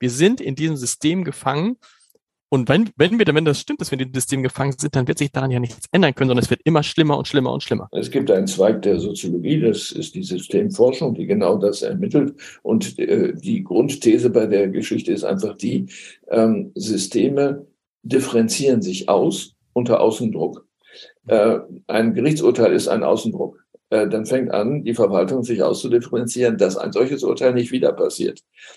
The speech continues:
Speaker 2: Und auf diese Weise brauchen sie dann neue Mitarbeiter, die darauf achten,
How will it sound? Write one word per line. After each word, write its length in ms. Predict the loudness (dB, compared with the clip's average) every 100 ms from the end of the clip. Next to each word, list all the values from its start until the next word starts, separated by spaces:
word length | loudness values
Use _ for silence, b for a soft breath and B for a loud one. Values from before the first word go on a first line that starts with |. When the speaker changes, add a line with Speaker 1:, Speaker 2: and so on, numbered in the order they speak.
| B
Speaker 2:
Und 180 | -4 0
auf 140 | 0
diese 260 | 0 -2 2
Weise 360 | 4 4 2 2
brauchen 320 | 2 2 2
sie 120 | -2
dann 180 | -2 0
neue 180 | 2 2
Mitarbeiter, 580 | 2 2 4 2 0 -4
die 200 | -6 -2
darauf 280 | -2 0 0
achten, 500 | -2 -4 -6 -6